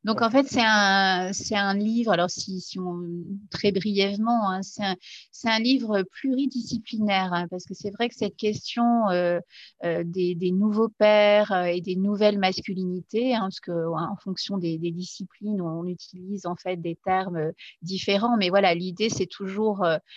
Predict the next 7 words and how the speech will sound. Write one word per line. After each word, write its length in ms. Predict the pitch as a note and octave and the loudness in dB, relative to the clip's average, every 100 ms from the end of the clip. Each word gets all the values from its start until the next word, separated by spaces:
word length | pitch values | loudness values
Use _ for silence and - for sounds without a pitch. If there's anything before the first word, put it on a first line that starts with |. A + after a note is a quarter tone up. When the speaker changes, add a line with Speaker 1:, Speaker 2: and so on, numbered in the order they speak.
| - - | -20 -10
Speaker 1:
d'étudier 640 | E3+ G#3+ - A3 G#3 A3+ | 0 0 0 -6 -2 0
finalement 640 | G#3+ G#3 F#3 F#3 F#3+ G3+ G#3 | 0 -2 0 0 0 0 0
le 140 | F#3 | 0
rapport 580 | F#3 F#3+ - A3 A3 - | 0 0 0 2 2 0
qu'ont 200 | - G3+ | -4 0
les 320 | G3 F#3+ - | 0 0 4
hommes 340 | G3+ G#3 F#3 | 6 6 2